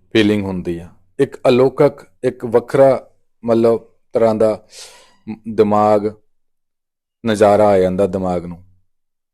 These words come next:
ਫੀਲਿੰਗ ਹੀ ਸਰੀਰ ਨੂੰ, ਮਨ ਨੂੰ ਕੁਛ ਹੋਰ ਹੁੰਦੀ ਆ।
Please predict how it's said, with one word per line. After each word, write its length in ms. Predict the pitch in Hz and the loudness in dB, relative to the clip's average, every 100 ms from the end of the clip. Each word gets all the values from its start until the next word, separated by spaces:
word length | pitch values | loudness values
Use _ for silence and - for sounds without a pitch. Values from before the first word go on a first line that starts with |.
| _ _ _ _ _ _ _ _ _ _ _ | _ _ _ _ _ _ _ _ _ _ _
ਫੀਲਿੰਗ 360 | 117 110 120 120 | 0 0 -2 -2
ਹੀ 280 | 127 - - _ _ _ | -4 -6 -18 _ _ _
ਸਰੀਰ 400 | - 113 110 107 | -2 0 2 0
ਨੂੰ, 220 | 107 107 110 _ _ | -2 -6 -8 _ _
ਮਨ 220 | 113 107 | -4 -2
ਨੂੰ 200 | 101 104 104 | -2 -6 -6
ਕੁਛ 220 | 110 - | -8 -4
ਹੋਰ 200 | 101 90 | -4 -4
ਹੁੰਦੀ 320 | 92 90 | -8 -10
ਆ। 80 | 87 | -12